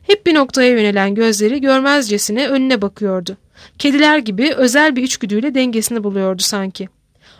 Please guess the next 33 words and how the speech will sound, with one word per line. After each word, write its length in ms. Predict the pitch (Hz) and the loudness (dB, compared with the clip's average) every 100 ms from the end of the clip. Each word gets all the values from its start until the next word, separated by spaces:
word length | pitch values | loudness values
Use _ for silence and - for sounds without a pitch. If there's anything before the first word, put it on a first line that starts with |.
| - | -2
O 120 | 320 | 0
garip 280 | 320 339 415 | 4 2 2
havayla 520 | 311 233 214 202 262 294 | 2 4 2 2 0 -2
birkaç 340 | - 339 - | 0 0 2
kere 240 | 247 254 | 0 0
bahçemizin 580 | 269 294 - 247 233 269 | 0 -2 -2 -4 -4 0
dalları 360 | 254 254 254 262 | 2 2 2 0
üzerinden 540 | 208 202 196 254 294 | 0 0 0 0 0
geçtiğini 440 | 247 240 - 220 214 | 0 -2 -2 -2 0
gördük. 340 | 196 185 - - _ _ - | 0 -2 -6 -20 _ _ 0
"Orada, 320 | 277 370 370 269 | 4 6 6 6
orada!" 480 | 330 349 254 196 | 6 6 4 2
diye 180 | 214 302 | 0 2
bağırıyorduk. 720 | 277 262 247 240 190 175 190 - - - - | 4 4 4 2 2 -2 -10 -16 -20 -18 -4
Çünkü 260 | 349 311 | -2 2
ne 40 | 320 | 2
yaparsak 580 | 349 302 226 220 208 | 2 4 2 2 -2
yapalım, 400 | 254 247 214 254 - _ - | -2 -2 -2 -2 -6 _ -4
Cosimo'dan 580 | 330 349 330 240 226 214 | -2 2 2 4 2 2
başka 300 | 220 - 254 | 0 0 -2
şeyi 240 | 240 269 | -2 0
dert 240 | 269 262 254 | 2 0 0
edinmemeye 520 | 254 247 202 220 294 _ - | -4 -2 0 0 -2 _ -2
devam 300 | 254 247 226 | 2 2 2
ediyorduk. 560 | 196 185 185 180 - _ _ _ - - - | 0 -2 -6 -6 -12 _ _ _ -20 -16 2
Ağaçların 540 | 285 311 - 339 359 | 4 4 2 0 0
üzerinde 440 | 294 254 277 285 311 | 0 0 0 0 0
geçirdiği 560 | 240 208 226 185 202 | 0 0 -4 -4 -6
saatleri, 640 | 208 240 214 214 220 208 254 | -2 0 0 0 -2 -2 0
günleri 340 | 277 262 262 | 0 0 -2
sayıyorduk 680 | - 233 208 196 196 285 - | 0 0 0 0 -2 -4 -4
ve 100 | 277 | 0
babamız, 440 | 254 233 285 349 | 2 2 0 -4